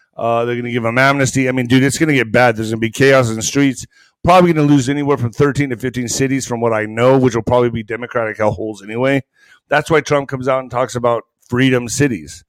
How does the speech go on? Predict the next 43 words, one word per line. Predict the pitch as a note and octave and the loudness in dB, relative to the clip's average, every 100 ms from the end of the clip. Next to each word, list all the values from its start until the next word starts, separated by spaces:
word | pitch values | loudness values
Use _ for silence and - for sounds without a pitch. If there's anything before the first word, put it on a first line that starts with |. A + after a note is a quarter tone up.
| _ _ _ - | _ _ _ -8
because | A2 C3 G#2 | 0 0 2
he | C3+ | 0
knows | C#3+ D3 B2+ | 2 4 2
we're | C3 | 0
gonna | B2 | -4
have | B2 | -4
to | B2 | -4
rebuild | A#2 C3+ B2 B2+ A#2+ | -2 0 2 2 0
America | A#2 C#3+ D3 A2+ | 0 -2 0 -4
for | G2+ | -6
what's | A2 A#2 - | -6 -6 -6
coming. | C#3+ D#3 G2+ _ _ _ _ _ _ | -6 -6 -10 _ _ _ _ _ _
That's | C3+ D3 | -2 2
why | C3+ D#3+ E3 | 6 6 6
you | D3 | 4
gotta | D#3 F3+ | 2 4
pick | F#3 E3+ | 2 2
up | F3 | 2
what | C#3+ C3 | 0 -2
this | B2+ C3 | -4 -2
guy | C#3 | 0
lays | B2+ B2+ A2 | 2 0 0
down. | A2+ F#2 E2+ _ _ _ _ _ | -2 -4 -10 _ _ _ _ _
He | - C#3+ | -6 4
also | E3+ F3+ F#3 | 4 6 4
said | D3 D#3 | 4 2
something | D#3+ D3 C#3+ C3 | 0 0 0 2
very, | C3 C3 B2+ A#2+ G2 _ | 4 4 2 -2 -8 _
um, | A2 A#2 A2 G#2 G2 F2 _ _ _ _ _ _ _ _ - - | -6 -4 -4 -8 -16 -20 _ _ _ _ _ _ _ _ -20 -6
to | C#3+ | -4
me, | C#3 D#3+ C#3+ A#2 G#2 | 2 2 2 -2 -6
that | G#2+ | -4
was | A#2+ A2+ | -4 -4
a | |
military | B2 A2 G#2+ G#2+ | -4 -4 -2 -2
comm, | G#2 G#2 G#2 G2+ F2 _ _ _ - | 0 0 -2 -6 -16 _ _ _ -16
was | - A#2+ B2+ A#2+ G2+ A2+ - | 2 6 6 4 0 -10 -6
he | A#2+ | 2
was | C3+ C3 | 4 4
on | B2 A#2+ A#2 | 2 2 -2
Levine | A2+ C3+ C3+ B2 | 0 0 0 -2
talking | A2+ A#2+ A#2 | 0 0 0
about | A#2 A2 G#2+ G#2 | 0 2 2 0